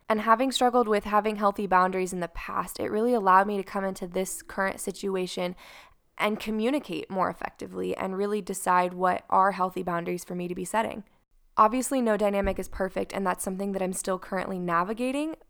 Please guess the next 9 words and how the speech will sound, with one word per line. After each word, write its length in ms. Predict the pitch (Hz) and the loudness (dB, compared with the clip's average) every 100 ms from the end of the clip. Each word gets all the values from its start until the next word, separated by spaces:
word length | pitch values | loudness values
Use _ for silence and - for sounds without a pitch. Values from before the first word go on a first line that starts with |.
| 220 - | -10 2
but 240 | 226 - | 2 2
just 200 | - 226 | -4 -4
the 100 | 254 | -4
key 340 | 240 - 233 247 | -6 -6 -4 -2
of 100 | 220 | -4
having 420 | - 208 208 196 | -2 -2 0 -2
mutual 480 | 190 196 208 196 - | -4 -4 -4 -2 0
honesty, 600 | 196 196 196 - 226 226 | -2 -2 -4 -6 -4 -4
respect, 680 | - 196 - - 180 196 - | -6 -8 -8 -4 -4 -4 -6